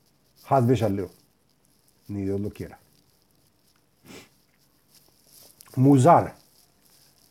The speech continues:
Haiti lehai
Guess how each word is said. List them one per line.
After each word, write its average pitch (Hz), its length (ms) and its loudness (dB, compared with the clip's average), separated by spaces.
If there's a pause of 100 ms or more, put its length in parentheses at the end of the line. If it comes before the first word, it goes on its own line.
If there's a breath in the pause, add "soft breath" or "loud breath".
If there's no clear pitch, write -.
(340)
Haiti 180 840 2 (1040)
lehai 123 920 0